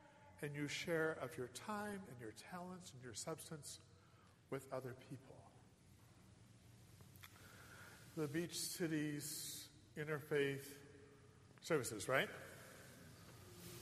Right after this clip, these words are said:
Now, Elijah at least got fed out of this experience. Do you get fed when you give, uh, stuff to the B C I S?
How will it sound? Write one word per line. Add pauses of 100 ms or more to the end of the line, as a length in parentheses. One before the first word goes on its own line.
(1900)
Now,
Elijah
at
least
got
fed
out
of
this
experience. (220)
Do
you
get
fed
when
you
give, (200)
uh, (420)
stuff
to
the
B
C
I
S?